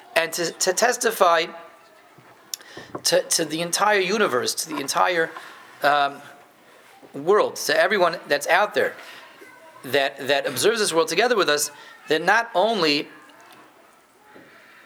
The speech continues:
not only you're wrong, not only you're wrong in terms of your perception of the world,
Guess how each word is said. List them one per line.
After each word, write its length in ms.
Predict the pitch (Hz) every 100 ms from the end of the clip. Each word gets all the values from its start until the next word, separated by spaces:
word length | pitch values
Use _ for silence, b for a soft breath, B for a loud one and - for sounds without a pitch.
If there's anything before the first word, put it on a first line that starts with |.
| B B B -
not 200 | 160 214
only 220 | 196 180
you're 140 | 139
wrong, 360 | 120 120 139 220 - - _ _ _ - _
not 180 | 156 190
only 260 | 196 170 147
you're 140 | 123
wrong 420 | 113 147 127 104 -
in 100 | 127
terms 300 | - 143 120
of 100 | 117
your 120 | 135
perception 500 | - 120 135 - -
of 80 | 110
the 80 | 117
world, 340 | 147 226 277